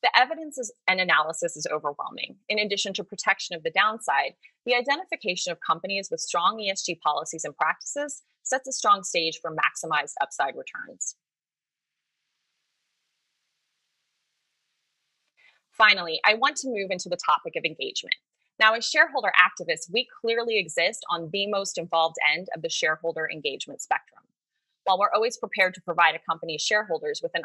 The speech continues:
opportunity to speak for themselves on important matters, we largely enjoy extremely constructive engagements with the fiduciaries at our portfolio companies. And I have to say that our focus on E S G is a big part of that constructive process.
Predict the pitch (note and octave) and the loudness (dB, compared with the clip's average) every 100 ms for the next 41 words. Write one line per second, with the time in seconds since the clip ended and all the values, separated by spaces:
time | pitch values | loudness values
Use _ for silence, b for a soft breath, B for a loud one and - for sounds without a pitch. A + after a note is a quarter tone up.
0 | E3+ G#3 A3 - D#3+ D3 D3+ D#3+ - - | 2 2 -2 -10 -10 -8 -6 -6 -4 -4
1 | F3+ F3 D#3+ D3+ - A#3 A3 D#3 C#3+ - | -2 -4 -6 -6 2 2 2 -6 -6 -8
2 | D3+ D3 D3 B2+ - C4 - b b - | -8 -8 -4 -2 -2 -6 -8 b b -4
3 | C4 A#3+ B3 D4 C#4+ D4 B3 G3 F3 E3 | 0 6 4 4 -6 -4 -4 0 2 2
4 | E3+ - - A3 A3+ A#3 A#3+ G#3 - E3+ | 2 -8 -6 -4 -4 -4 -6 -8 -4 -4
5 | - E3+ D3+ D3+ D#3+ G3 F#3 - E3 E3 | -2 -8 -2 -2 -2 -8 -8 -6 -8 -6
6 | - D#3+ D3+ - E3 D3+ D#3 D3 D3 - | -8 -8 -6 -2 0 0 -2 -4 -4 -6
7 | - D3 C3+ C#3 - - C#3 - - - | -6 -6 -4 -4 -8 -4 -4 -4 -18 -16
8 | - b b - G#3 A#3 D#4+ - A3 - | -18 b b 4 4 6 0 -2 -4 4
9 | G3 D3 F3 F3 - F3+ G3+ - F3+ D#3+ | 4 4 -2 -2 0 -2 -2 -2 -2 -2
10 | F3 E3+ E3 - E3 F#3 A#3 _ - A#3+ | -2 0 0 -2 0 0 -2 _ -8 -4
11 | A#3+ A3 G#3 - D#3 D3+ - D#3+ C#3 - | 0 0 0 4 4 4 -4 0 0 -2
12 | D3+ B2+ - C#3 - C3+ - - - - | -4 -4 -4 -12 0 0 0 -10 -10 -12